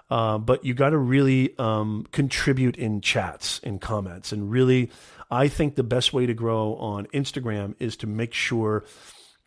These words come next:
you know, you could advertise, you could, you could use Instagram marketing and, and, and just kind of really, really get down,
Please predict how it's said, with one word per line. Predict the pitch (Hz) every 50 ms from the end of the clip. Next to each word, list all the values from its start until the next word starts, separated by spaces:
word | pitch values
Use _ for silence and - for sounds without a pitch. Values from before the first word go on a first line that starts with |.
| - -
you | 139 127
know, | 117 113
you | - 131
could | 131 - 123
advertise, | 123 131 139 143 160 147 160 151 151 156 170 165 - -
you | - 127 113
could, | - 127 113
you | 113 113
could | - - 113
use | 117 131 127 127
Instagram | 127 - - 127 127 117 107
marketing | 104 107 113 113 - 139 131 123 123 120 110
and, | 107 - -
and, | - 104 107
and | - 107 104 101
just | 101 110 - -
kind | - 117 110 104
of | 101 - - - - - - - _ -
really, | 127 110 107 110 117 123 127 135 139 143 139 135 139 139 139 139 -
really | 117 107 107 120 120 120 123 117
get | 110 113 - 127 123 - - - 139 110
down, | 113 110 104 110 113 117 123 131 135 139 147 143